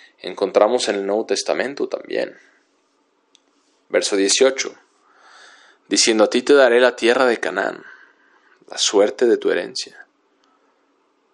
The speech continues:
Verso veintitrés dice: "Canten al Señor toda la tierra". Aquí está el arca del pacto en la tienda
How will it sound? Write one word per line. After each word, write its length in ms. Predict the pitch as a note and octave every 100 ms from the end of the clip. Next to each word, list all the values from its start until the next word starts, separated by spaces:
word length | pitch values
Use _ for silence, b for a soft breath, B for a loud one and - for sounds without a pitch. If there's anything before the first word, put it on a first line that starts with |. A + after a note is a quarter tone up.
| _
Verso 240 | - - A2
veintitrés 580 | A2+ A2+ - A#2+ B2+
dice: 300 | A#2 G#2 F2
"Canten 460 | - A#2 C3 C3 C#3
al 120 | A2+
Señor 540 | G#2 F2 F2+ D3 A1+ -
toda 320 | A#2+ A#2 F#2+
la 160 | E2
tierra". 480 | - - G1+ - - - _ _ _ _ _ _ _ _ _ _ _ _ _ _ _ _ _ -
Aquí 220 | - C#3
está 360 | C#3+ - C#3
el 240 | C3 - G2+
arca 360 | A#2 C3 C#3
del 160 | C3 G2+
pacto 360 | - A2 - B2+
en 100 | A#2
la 120 | F#2+
tienda 640 | G#2 G#2+ A#2+ B2 A#2 b